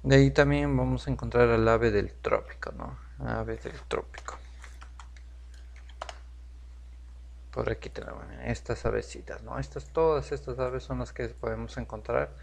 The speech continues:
en el mar tropical, ¿no? De ahí también teníamos por aquí en los peces, miren, también vamos a buscar, por ejemplo, el tiburón bonito, ¿no? El tiburón bonito.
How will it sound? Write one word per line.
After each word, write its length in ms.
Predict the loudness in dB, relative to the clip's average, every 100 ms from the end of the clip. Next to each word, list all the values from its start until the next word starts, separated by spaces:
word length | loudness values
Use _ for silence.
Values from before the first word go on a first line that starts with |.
| -16 -16 -16 -10
en 160 | -4 -2
el 100 | -2
mar 280 | 0 -2 -2
tropical, 680 | 0 0 0 -6 -4 -4 -4 -12 -16 -14
¿no? 100 | -12 -12 -12 -14 -14 0
De 60 | 8
ahí 100 | 8
también 300 | 8 6 6
teníamos 380 | 4 2 0 4
por 120 | 6
aquí 360 | 4 4 4 4
en 120 | 4
los 280 | 2 -2 4
peces, 420 | 8 8 8 0
miren, 220 | 0 2
también 280 | 4 4 4
vamos 280 | 4 2 2
a 20 |
buscar, 320 | 0 0 -2
por 140 | -2
ejemplo, 260 | -6 -4 -2
el 60 | 0
tiburón 480 | 4 8 8 8
bonito, 440 | 8 6 4 0 -4
¿no? 100 | -4
El 100 | -6 -6
tiburón 600 | -10 -8 -6 -6 -8 -6
bonito. 440 | -8 -8 -12 -16